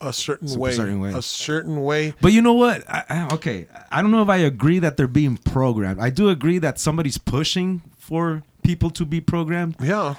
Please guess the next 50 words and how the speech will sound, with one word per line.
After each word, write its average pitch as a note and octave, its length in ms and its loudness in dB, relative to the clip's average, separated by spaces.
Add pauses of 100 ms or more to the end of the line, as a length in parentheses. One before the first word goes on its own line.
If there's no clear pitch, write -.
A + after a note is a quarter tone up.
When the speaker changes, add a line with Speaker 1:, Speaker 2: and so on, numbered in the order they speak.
Speaker 2:
I A#2 100 -2
do D3+ 120 2
agree D3+ 220 0
with B2 160 0
that. G2+ 240 -2
But B2+ 160 0
I, E3+ 220 0 (140)
I C3+ 100 -2
think F#3+ 280 -4
that D3 180 -4
it's, - 420 -8
it's, - 220 -8
it's - 180 -6
a A#2 40 -6
choice. - 500 -8 (580)
I D3+ 120 -2
think G3 200 -2
it, D3+ 100 -4
Speaker 1:
Yeah. E3 120 0
Speaker 2:
it's E3 120 -2
a C#3 80 0
choice. G2 360 -4
We F#3+ 160 2
have F#3+ 180 2
a A2+ 60 0
choice, F#2+ 360 -6
bro. D#2+ 240 -8 (500)
We C#3+ 100 0
have E3+ 120 -2
a - 40 -6
choice. C3 260 -4
And D3 240 0
Speaker 1:
And F#3+ 140 0
to G3+ 120 2
a F3 40 2
certain A#3 260 0
extent G#3+ 360 -2
we F3+ 80 2
do, D#3 160 0
bro, E3+ 140 0
but D3 160 0
not D#3 260 -2
to F3 120 -2
a, D3+ 40 -2 (160)
not, D#3+ 280 0
not, D#3 360 -2
not D#3+ 280 0
a D#3 60 0
hundred D3+ 240 -2
percent. C#3+ 400 -6